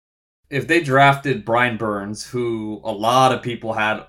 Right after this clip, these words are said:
over, way over Cl-, Clelin Ferrell's in their rankings, they would have had Brian Burns, Max Crosby, and maybe instead of spending that money on Ngakoue, they spend that money on a guy like Leonard Williams inside, and then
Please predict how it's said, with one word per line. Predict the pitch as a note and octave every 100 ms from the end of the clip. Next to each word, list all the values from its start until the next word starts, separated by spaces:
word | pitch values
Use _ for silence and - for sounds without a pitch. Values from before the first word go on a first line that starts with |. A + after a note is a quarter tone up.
| -
over, | B2 A#2+ A2 A2 A2 G#2 -
way | A#2 B2 C#3+ C3
over | A#2 A2+ A2 G#2+ -
Cl-, | C3 B2+
Clelin | - B2 A#2
Ferrell's | A#2+ A2+ A2 A2
in | G#2+
their | G#2 G2+
rankings, | G#2+ G2+ A2 G#2+ G#2+ - _ _ _ _
they | A#2+ B2+
would | B2
have | A#2+ A2+
had | G2
Brian | A2 A#2+ C#3+
Burns, | C3 A#2+ A2+ A2+ -
Max | G#2 A2+ C3+
Crosby, | C#3 A#2 G#2+ G#2 G2+ G#2+
and | G#2+ A2
maybe | C#3+ C#3+
instead | - C3+ B2
of |
spending | - - C#3+ C3+
that | A#2+ G#2+
money | A#2 A#2
on | G#2+ G#2
Ngakoue, | G2 A2 C#3 C#3 G#2+ G2+ G2 G2 - _
they | -
spend | A2 - B2
that | A2+
money | A2+ A#2 A2+ A2+
on | G#2 G#2
a |
guy | G#2+ G#2+
like | G#2+ G#2
Leonard | A2+ A2+ G#2
Williams | A#2 A#2+ A2 G#2
inside, | G#2 G2 A2 G#2 G2+ F#2+ G2
and | G2+ G2+
then | G2+ G2+